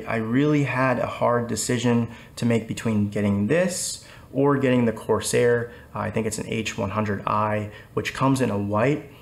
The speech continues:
And actually, it was kind of, uh, a decision as to which one I thought would actually look better. The all white without an L C D display or a black, uh, which I'd probably prefer in white, but it does have this cool L C D display that I can load gifs to and, and so forth. And ultimately, I went with this.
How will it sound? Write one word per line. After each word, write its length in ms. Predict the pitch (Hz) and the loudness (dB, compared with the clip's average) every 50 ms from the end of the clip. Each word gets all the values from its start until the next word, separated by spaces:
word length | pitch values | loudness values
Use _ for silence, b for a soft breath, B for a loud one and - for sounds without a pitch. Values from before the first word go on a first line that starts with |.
| B B B | B B B
And 120 | 117 117 | -2 0
actually, 640 | - 127 139 143 - - 160 151 147 143 135 - 117 | 2 2 2 2 0 0 0 2 4 4 2 2 0
it 60 | 123 | -2
was 140 | 120 120 - | -2 -2 -4
kind 280 | - - 143 147 151 | -2 0 2 2 4
of, 260 | 147 135 123 - - B B B B B B | 2 2 0 -2 -8 B B B B B B
uh, 300 | - - 104 101 104 - - | -6 -4 -2 0 0 0 0
a 80 | 120 | 0
decision 560 | 113 113 110 - 139 123 120 127 123 117 113 B B B B - | -2 -2 0 0 0 2 2 2 2 2 0 B B B B -6
as 160 | 117 110 - | -4 -4 -2
to 80 | - 113 | -4 -4
which 320 | 107 113 123 135 131 - | -2 0 0 0 0 0
one 140 | - 123 123 | 0 2 2
I 80 | 117 110 | 2 2
thought 200 | - 113 110 113 | 2 2 2 4
would 100 | 107 107 | 2 2
actually 280 | 104 101 - - 117 | 2 0 -2 -4 -4
look 180 | 104 104 98 - | -6 -6 -4 -2
better. 380 | - 107 101 104 104 - - - - | 0 0 2 0 -2 -4 -8 -8 -6
The 140 | 117 113 - | -4 -2 0
all 280 | 117 110 113 113 107 | 2 2 2 2 2
white 360 | 107 110 120 139 156 156 151 | 2 2 2 2 2 0 -2
without 320 | 123 113 104 110 107 113 127 | -4 -4 -2 0 2 2 4
an 80 | 131 | 4
L 120 | 135 139 135 | 4 2 2
C 180 | - - 135 | 2 0 0
D 100 | 127 131 | 0 0
display 600 | 123 120 120 - - - 123 120 117 117 117 - - | -2 -2 -6 -6 -2 0 0 2 2 0 -2 -2 -4
or 160 | - 117 107 | -2 -2 0
a 60 | 101 98 | 0 0
black, 500 | 101 107 113 117 120 120 117 - - - B B B B B B | 0 0 2 2 0 -2 -4 -8 -12 -18 B B B B B B
uh, 220 | - 113 104 101 101 | -8 -4 -2 0 0
which 180 | 104 104 104 | 0 -2 -2
I'd 160 | - 104 - - | -4 -4 -4 -4
probably 260 | - 147 139 120 104 | -2 0 0 0 0
prefer 360 | - 104 - - 180 180 175 | -2 -6 -4 0 2 2 4
in 120 | 160 151 | 4 4
white, 220 | 147 143 139 135 139 | 4 4 2 2 0
but 80 | 117 | -2
it 120 | 110 104 104 | -2 -2 0
does 220 | 135 135 135 135 | 2 2 2 2
have 180 | - 113 110 113 | 0 -2 -2 0
this 140 | 113 208 - | -2 -4 -4
cool 280 | - - 131 120 117 104 | -2 -2 0 2 2 2
L 120 | 107 110 | 2 2
C 180 | 107 - 113 107 | 0 -2 -2 -2
D 120 | 110 107 | -2 -2
display 360 | 104 104 101 - - 110 107 | -2 -4 -4 -4 -2 0 0
that 120 | 104 101 101 | 0 0 -2
I 80 | 98 | -2
can 240 | 95 - 104 101 101 | -4 -2 -2 -2 0
load 200 | 104 101 101 101 | 0 0 -2 -2
gifs 380 | 104 110 107 107 - - - - | 0 0 0 0 -2 -4 -6 -6
to 320 | - 110 104 101 98 98 | -4 -2 -2 0 -2 -2
and, 140 | 98 95 95 - | -2 -4 -4 -4
and 120 | 104 101 | -4 -4
so 140 | - - 104 | -4 -4 -4
forth. 280 | 101 - 107 101 101 - | -2 -2 -2 -2 0 0
And 100 | 101 104 | 0 2
ultimately, 480 | - 247 240 - 120 117 113 113 110 | 2 2 2 2 0 0 2 2 2
I 80 | 104 98 | 2 2
went 280 | 101 101 104 101 - 110 | 2 0 0 -2 -2 -4
with 180 | 107 - - | -8 -6 -2
this. 480 | - - - - - - - - B | -2 -2 -2 -2 -4 -6 -8 -10 B